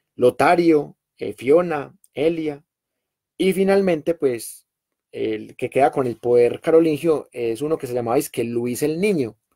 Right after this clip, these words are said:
que no sé por qué le decían el Niño, porque s-, no sé si es porque era el menor, pero realmente la historia no es clara con eso.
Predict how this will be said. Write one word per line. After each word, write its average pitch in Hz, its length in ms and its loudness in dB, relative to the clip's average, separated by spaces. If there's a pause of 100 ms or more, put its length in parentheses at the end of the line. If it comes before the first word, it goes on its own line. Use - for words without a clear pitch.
(560)
que 120 140 -6
no 120 100 -4
sé 151 140 -2
por 151 120 -2
qué 180 100 0
le 160 80 6
decían 135 200 2
el 127 140 0
Niño, 151 360 2
porque - 340 -20 (420)
s-, - 440 -12
no 139 100 -2
sé 170 140 2
si 165 200 0
es 156 100 0
porque 156 220 -4
era 139 80 4
el 156 80 4
menor, 151 420 4
pero 107 540 -4
realmente 147 720 0 (200)
la 120 120 -6
historia 127 440 -2
no 151 80 -2
es 143 120 -4
clara 151 300 0
con 156 180 -2
eso. 131 260 0